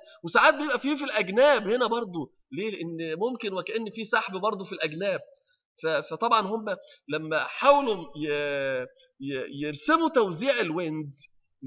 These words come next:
مع ال-، في المسقط الأفقي للمبنى، فلقوا إيه؟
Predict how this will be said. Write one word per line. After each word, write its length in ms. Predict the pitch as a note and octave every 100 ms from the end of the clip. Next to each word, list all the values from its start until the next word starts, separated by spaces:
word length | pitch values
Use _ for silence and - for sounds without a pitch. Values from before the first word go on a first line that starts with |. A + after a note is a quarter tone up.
| D3+
مع 300 | G#3 G#3+ G#3 F#3+ - - -
ال-، 240 | D3 C3+ - - - _
في 100 | E3
المسقط 580 | D#3 F3 G#3+ - E3 D#3
الأفقي 580 | C#3 G3+ F3 - D#3+ D#3 _ _
للمبنى، 580 | B2+ C#3+ D#3+ F#3 E3 E3 - _ _ -
فلقوا 360 | G3+ C#4 A3 F3
إيه؟ 200 | E3+ D#3